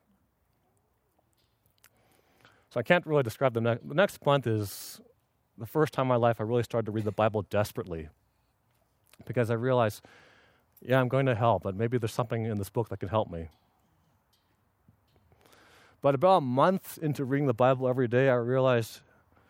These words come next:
there's absolutely nothing I can do. Nothing.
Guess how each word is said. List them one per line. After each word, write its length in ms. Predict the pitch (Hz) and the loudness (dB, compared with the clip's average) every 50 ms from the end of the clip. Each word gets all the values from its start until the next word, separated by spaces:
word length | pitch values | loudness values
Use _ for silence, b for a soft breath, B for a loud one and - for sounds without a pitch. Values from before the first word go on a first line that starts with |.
| b b b b b | b b b b b
there's 240 | - 135 165 160 135 | 0 2 2 4 4
absolutely 460 | 139 147 139 - - 139 135 123 120 | 2 2 2 0 -2 0 0 2 2
nothing 440 | 113 110 123 139 143 - - 120 113 | 2 2 2 2 2 2 -2 -2 -2
I 100 | 113 113 | -2 -2
can 200 | 110 - 113 101 | -2 -2 -4 -2
do. 320 | 95 107 95 82 78 73 - _ _ _ _ _ _ _ _ _ _ _ _ _ _ _ _ _ _ _ _ _ _ _ _ _ - | -2 -2 -4 -4 -6 -10 -16 _ _ _ _ _ _ _ _ _ _ _ _ _ _ _ _ _ _ _ _ _ _ _ _ _ 0
Nothing. 380 | 120 135 131 - 101 80 73 | 0 0 0 0 -4 -8 -8